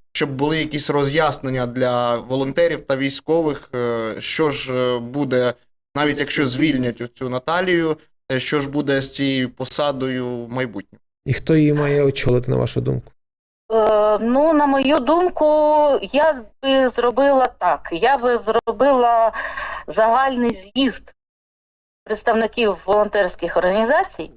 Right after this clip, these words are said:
Speaker 2: Мгм.
Speaker 3: які в нас є, да? Зробити, ну, може, і під петицію для цього іншу, е, для того, щоб волонтерські організації, е, це підтримали, щоб вони, е,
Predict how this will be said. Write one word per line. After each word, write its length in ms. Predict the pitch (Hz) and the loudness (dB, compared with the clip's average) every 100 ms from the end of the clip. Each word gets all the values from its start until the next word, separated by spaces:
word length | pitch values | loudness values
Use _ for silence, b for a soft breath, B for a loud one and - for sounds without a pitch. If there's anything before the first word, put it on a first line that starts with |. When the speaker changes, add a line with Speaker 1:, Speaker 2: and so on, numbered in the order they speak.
| _ | _
Speaker 2:
Мгм. 420 | 139 131 135 147 - _ _ _ _ | -4 -2 -2 -4 -10 _ _ _ _
Speaker 3:
які 320 | 196 196 214 | -2 0 0
в 140 | 196 196 | 0 0
нас 220 | 190 185 | -4 -4
є, 280 | 180 151 - - | 0 2 0 0
да? 240 | - 302 330 B B B | 0 0 0 B B B
Зробити, 460 | - 202 294 330 254 | -4 0 0 0 0
ну, 540 | 240 247 233 220 196 B B B - | 2 2 2 4 2 B B B -4
може, 440 | 202 247 220 214 190 | 0 2 4 4 2
і 140 | 180 185 - | -2 -10 -8
під 220 | 214 _ | -10 _
петицію 720 | 277 - 208 - 254 262 277 - _ _ | -12 -2 -2 0 0 0 0 -4 _ _
для 120 | 233 | -6
цього 360 | 226 - 240 220 220 _ | -2 0 2 0 -2 _
іншу, 520 | 247 220 202 - 262 B B B B | -2 0 0 0 -2 B B B B
е, 300 | 190 196 196 | 0 2 2
для 120 | 220 | 0
того, 240 | 220 311 262 | 2 2 0
щоб 200 | 233 220 | -2 0
волонтерські 600 | 220 220 220 285 269 233 | 2 2 0 -2 -2 -2
організації, 880 | 214 214 208 262 262 233 208 196 180 | -2 -2 -4 -4 -2 -2 0 2 0
е, 500 | 185 196 196 196 196 185 | 0 2 4 4 2 -2
це 240 | - 240 - _ _ _ | -2 -2 -4 _ _ _
підтримали, 800 | 262 - 220 196 175 214 233 262 B B B | -18 -6 0 0 2 2 2 0 B B B
щоб 220 | - 226 | -2 0
вони, 420 | 233 277 311 302 - | 2 4 2 2 2
е, 720 | 208 214 214 214 214 208 | 4 4 4 4 4 4